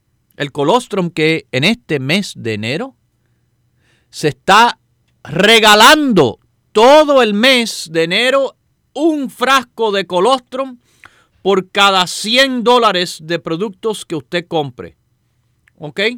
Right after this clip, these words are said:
Porque el colostrum, bueno, entre los efectos que tiene,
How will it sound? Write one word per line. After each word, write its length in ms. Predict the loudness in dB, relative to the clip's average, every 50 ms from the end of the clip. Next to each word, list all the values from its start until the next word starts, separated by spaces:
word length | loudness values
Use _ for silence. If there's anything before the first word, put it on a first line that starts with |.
| -10 _ _ _ _ _ _ _ _ _ _ _ _ _ _ _ _ _ _ _ _ _ _ _
Porque 360 | -2 -2 -2 -2 -2 -4 -4
el 120 | -4 -4 -8 _ _ _ _ _ _ -8
colostrum, 680 | -4 -2 0 0 -2 -4 -6 -6 -6 -6 -6 -6 -8
bueno, 380 | -8 -6 -6 -6 -8 -10 -16 _ _ _ _ _ _ _ _ _ _ _ _ _ _ _ _ _ _ _ _ _ _ _
entre 340 | -6 -6 -4 -6 -6 -4 -4
los 180 | -4 -4 -4 -6
efectos 540 | -6 -6 -6 -6 -6 -6 -8 -10 -10 -10
que 140 | -10 -10 -10
tiene, 520 | -10 -10 -12 -12 -10 -10 -12 -16 -18 -20